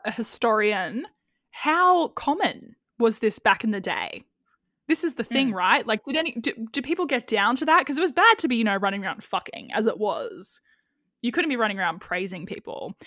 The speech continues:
Speaker 1: Maybe that'll be, like,
Speaker 2: No.
Speaker 1: next season of Bridgerton or something. You know what I mean? Like, we'll be bringing it to the Regency era.
Speaker 2: And why?
Speaker 1: No,
Speaker 2: Okay,
Speaker 1: I know
Speaker 2: so
Speaker 1: what
Speaker 2: first, let's, I wanna define Praise Kink for a sec.
Speaker 1: Yes.
Speaker 2: I wa-, I wa-, I was about to segue off of that into a great point,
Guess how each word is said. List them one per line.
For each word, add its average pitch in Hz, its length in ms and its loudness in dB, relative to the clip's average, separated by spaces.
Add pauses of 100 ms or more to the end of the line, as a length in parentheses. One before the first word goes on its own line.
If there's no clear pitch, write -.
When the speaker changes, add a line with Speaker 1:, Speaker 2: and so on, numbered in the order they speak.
(180)
Speaker 1:
Maybe 262 240 2
that'll 370 160 4
be, 349 100 -2
like, 285 220 0
Speaker 2:
No. 226 40 0
Speaker 1:
next 214 220 -2
season 233 300 -2
of 220 100 -8
Bridgerton 180 500 -8
or 202 60 -8
something. - 560 -10
You 226 80 -2
know 226 60 -4
what 226 60 0
I 208 40 -4
mean? 214 220 -6
Like, 220 180 -6
we'll 233 100 -4
be 226 140 -4
bringing 220 420 -2
it 196 140 -8
to 208 300 -6
the 196 100 -4
Regency 185 560 -8
era. 117 320 -6 (1200)
Speaker 2:
And 269 220 0
why? 262 220 4
Speaker 1:
No, 254 60 0
Speaker 2:
Okay, 226 120 -2
Speaker 1:
I 220 60 2
know 220 100 0
Speaker 2:
so - 40 2
Speaker 1:
what 226 160 -2
Speaker 2:
first, 349 380 4
let's, 254 300 0 (760)
I 214 80 4
wanna 240 180 4
define 196 560 2
Praise 175 300 -4
Kink - 440 -10
for 214 160 2
a 196 40 2
sec. 190 240 -4
Speaker 1:
Yes. - 200 -6
Speaker 2:
I 214 100 6
wa-, 233 140 6
I 226 80 6
wa-, 220 100 2 (300)
I 220 80 4
was 214 80 0
about 240 200 6
to 330 60 -6
segue 220 480 4
off 180 220 0
of 208 80 -6
that 226 280 2
into 247 200 -6
a 240 60 -4
great 240 240 -2
point, 254 260 -4